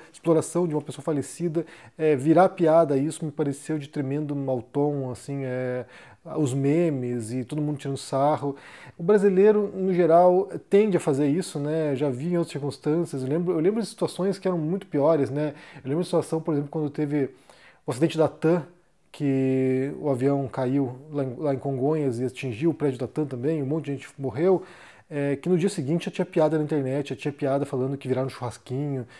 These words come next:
Então, assim, é tudo muito, tudo vira zoeira, né? Zoeira never ends no Brasil. Então, é, é lamentável, né? É lamentável,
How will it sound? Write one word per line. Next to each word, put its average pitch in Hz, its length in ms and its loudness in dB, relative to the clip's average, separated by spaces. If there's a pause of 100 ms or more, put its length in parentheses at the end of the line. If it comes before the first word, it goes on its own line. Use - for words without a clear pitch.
(140)
Então, 143 280 -4
assim, 135 340 -8
é 139 240 -4
tudo 151 240 -6
muito, 165 640 0 (420)
tudo 190 200 2
vira 190 160 8
zoeira, 151 400 6
né? 143 320 0
Zoeira 147 240 4
never 147 280 2
ends 139 220 0
no 131 80 -4
Brasil. 123 540 -2 (320)
Então, 143 720 -6 (440)
é, 190 340 2
é 190 40 6
lamentável, 147 640 6
né? 135 80 0
É 143 40 2
lamentável, 170 880 2